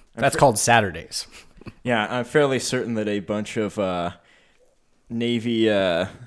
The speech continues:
Speaker 1: Navy guys are questioning their choices, signing up for that football team just to lose by one point in a missed field goal.
Speaker 2: Oh, that was heart-wrenching to watch. It was, uh,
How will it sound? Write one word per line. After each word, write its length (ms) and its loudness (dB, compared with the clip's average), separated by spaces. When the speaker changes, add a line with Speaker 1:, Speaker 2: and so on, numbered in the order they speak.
Speaker 1:
Navy 280 2
guys 340 0
are 80 -4
questioning 420 -4
their 120 -6
choices, 360 -8
signing 480 -8
up 160 -8
for 140 -10
that 160 -8
football 400 -4
team 300 -8
just 220 -8
to 40 -6
lose 300 -6
by 160 -6
one 580 -2
point 320 -4
in 60 -8
a 40 -6
missed 220 -8
field 280 -4
goal. 260 4
Speaker 2:
Oh, 40 4
that 140 4
was 640 -2
heart-wrenching 600 -4
to 100 -10
watch. 540 -4
It 60 -12
was, 280 -12
uh, 320 -6